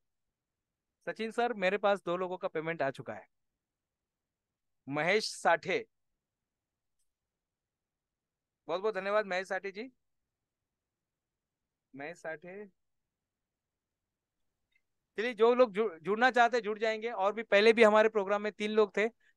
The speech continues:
तीन और दो पाँच, पाँच लोग तो टोटल हो गए।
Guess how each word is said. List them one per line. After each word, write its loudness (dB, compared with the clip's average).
तीन -2
और 2
दो 2
पाँच, 0
पाँच 0
लोग -10
तो -10
टोटल -4
हो -6
गए। -2